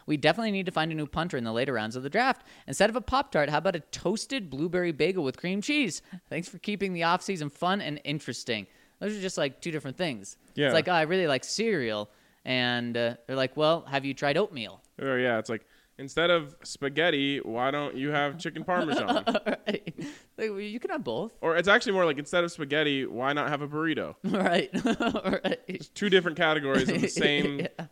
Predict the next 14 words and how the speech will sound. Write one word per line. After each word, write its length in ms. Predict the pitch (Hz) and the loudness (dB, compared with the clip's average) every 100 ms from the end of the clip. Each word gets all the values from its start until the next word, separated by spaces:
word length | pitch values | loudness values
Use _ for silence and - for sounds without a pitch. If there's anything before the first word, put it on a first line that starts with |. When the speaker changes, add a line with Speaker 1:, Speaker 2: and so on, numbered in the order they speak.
| - _ _ | -16 _ _
Speaker 2:
food, 680 | _ - 170 156 151 143 131 - | _ -4 2 4 4 0 -4 -4
um, 560 | 131 123 113 107 104 - _ - | 0 2 0 -2 -8 -16 _ -10
time 280 | - 135 127 | -2 -2 -2
of 140 | 110 | -4
the 80 | 110 | -6
day. 260 | 107 90 - - | -6 -6 -8 0
Speaker 1:
I 600 | 135 165 196 220 240 220 123 | 4 6 6 4 2 -2 -6
really 260 | 139 180 | -2 0
like 280 | 196 254 - - _ _ - | 0 -2 -4 -18 _ _ -8
blueberry 340 | 120 113 110 | -6 -4 -4
bagels, 320 | 107 104 101 | -6 -8 -10
so 120 | - 143 | -10 -8
yeah, 180 | 185 | -8
sure. 260 | 165 180 180 | -8 -12 -14